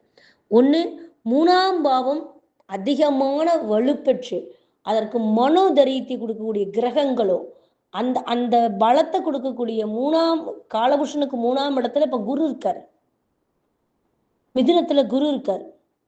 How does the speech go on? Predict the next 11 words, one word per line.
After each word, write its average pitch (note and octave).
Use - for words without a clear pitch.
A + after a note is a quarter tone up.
Actually B3
அது B3+
சூசைட் C#4
பாவம். G#3+
அது A#3
மட்டும் D#4
இல்ல, A3+
மருந்து C4+
குடிக்கிற D#4
இடம் C#4
மிதுனம். C4+